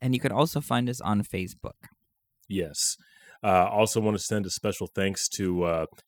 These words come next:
Speaker 2: David Doyle for editing the transcripts, as well as Stephanie March and Angela Carter for being a big help with our social media efforts, and, uh, the team doing the incredible work of assembling our episode outlines, including Stephanie Peterson, Gabrielle Honda, Christine Lestarge, Jen Altman,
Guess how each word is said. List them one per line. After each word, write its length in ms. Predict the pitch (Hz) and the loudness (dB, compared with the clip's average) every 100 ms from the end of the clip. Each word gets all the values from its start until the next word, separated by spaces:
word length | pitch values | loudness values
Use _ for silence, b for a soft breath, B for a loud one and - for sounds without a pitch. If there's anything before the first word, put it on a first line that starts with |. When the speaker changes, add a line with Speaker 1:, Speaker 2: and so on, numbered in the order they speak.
| - | 0
Speaker 2:
David 260 | 101 92 | 2 2
Doyle 260 | 82 92 98 | 2 4 4
for 140 | - | 2
editing 360 | 101 95 90 90 | -2 0 0 -2
the 80 | 80 | -4
transcripts, 840 | - 98 101 - - 101 98 - | -4 -2 -2 -2 2 4 4 0
as 100 | 85 | -8
well 200 | 87 87 | -2 -2
as 80 | 80 | -2
Stephanie 420 | - 98 - 90 | -2 -4 -2 -4
March 380 | 85 85 90 87 | -4 -2 -2 -2
and 80 | 95 | -4
Angela 300 | 92 82 80 | -4 -4 -8
Carter 340 | - 87 87 | -2 -2 0
for 160 | 87 85 | -2 -4
being 200 | 82 85 | -4 -4
a 60 | |
big 240 | 80 87 85 | -2 -4 -2
help 240 | 87 82 | -4 -2
with 180 | 87 - | -2 -2
our 180 | 80 78 | -2 -2
social 320 | - 90 85 | 0 -2 -2
media 300 | 80 90 95 | -2 2 2
efforts, 460 | 98 - 101 90 - B B B B | 2 4 2 2 -6 B B B B
and, 260 | 92 90 | 2 4
uh, 100 | 85 | 4
the 100 | 85 | 2
team 260 | 85 - 139 | 0 2 4
doing 200 | 131 127 | 4 4
the 100 | 117 | 4
incredible 460 | 107 120 113 110 107 | 2 2 2 2 2
work 300 | 113 131 98 | 4 2 0
of 100 | 87 | 0
assembling 580 | 87 104 98 95 98 98 | 0 2 2 2 0 0
our 260 | 95 90 90 | 0 0 0
episode 440 | 87 95 - 87 | -2 0 2 0
outlines, 600 | - 92 98 80 71 69 71 | 2 0 0 -8 -12 -14 -16
including 420 | 73 - 76 73 | -12 -8 -8 -8
Stephanie 380 | - 85 80 73 | -6 -6 -6 -10
Peterson, 580 | - 101 98 - 104 98 | -2 -2 0 0 2 2
Gabrielle 420 | 87 80 78 76 | 0 0 -4 -6
Honda, 560 | - 98 98 98 98 | -2 0 2 4 4
Christine 360 | 95 90 - 90 | 2 -2 -4 -4
Lestarge, 640 | 76 - 98 95 98 90 | -4 0 4 6 6 2
Jen 200 | - 80 85 | -4 -4 -2
Altman, 460 | 92 95 90 92 | -2 0 0 0